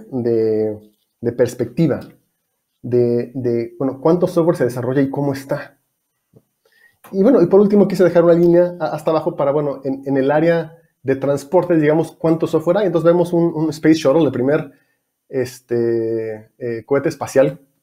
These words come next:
que se lanzó en el ochenta y dos, traía cuatrocientas mil líneas de código, ¿no?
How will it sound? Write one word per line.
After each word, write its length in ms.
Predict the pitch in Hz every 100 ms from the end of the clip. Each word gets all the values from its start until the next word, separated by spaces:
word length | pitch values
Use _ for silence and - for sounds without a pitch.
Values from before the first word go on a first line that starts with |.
| _
que 100 | 110
se 100 | 117
lanzó 160 | 117
en 80 | 139
el 40 | 139
ochenta 320 | 117 110 113
y 40 |
dos, 300 | 117 170 - _ _ _
traía 220 | - 131
cuatrocientas 540 | 135 - 123 120 117 120
mil 180 | 143 165
líneas 240 | 139 131
de 100 | 120
código, 380 | 117 110 104 98
¿no? 240 | 135 208